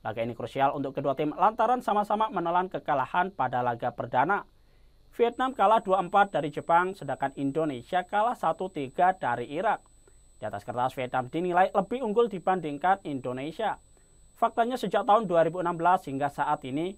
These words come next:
Vietnam mempertahankan rekor enam pertandingan tak terkalahkan. Empat pertandingan diantaranya berakhir dengan kemenangan melawan Indonesia.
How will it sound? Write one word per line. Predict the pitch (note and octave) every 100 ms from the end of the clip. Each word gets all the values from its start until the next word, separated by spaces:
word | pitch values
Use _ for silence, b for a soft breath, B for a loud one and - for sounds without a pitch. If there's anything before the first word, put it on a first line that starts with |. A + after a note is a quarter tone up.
| _
Vietnam | - A#2+ A#2 C#3
mempertahankan | C#3+ C#3+ - C3+ C#3 D3 -
rekor | G#3+ G#3 B3 F#3+
enam | F#3+
pertandingan | G3 G3 F#3+ E3 C#3 E3 F#3+
tak | E3+ C3 -
terkalahkan. | B2+ A#2+ A#2+ B2 - G#3 G3+ - _ _ _ _ _ _
Empat | G#2 A2 -
pertandingan | C3 C#3 C#3 C#3
diantaranya | C#3 C3+ C#3+ C3+
berakhir | C#3+ B2+ D3+ C#3+
dengan | G#3 B3
kemenangan | A#3 G3+ G3+ G#3+ A3 D#3+
melawan | C#3+ C#3+ F3+ -
Indonesia. | C3+ A#2+ B2+ C3+ D#3 A3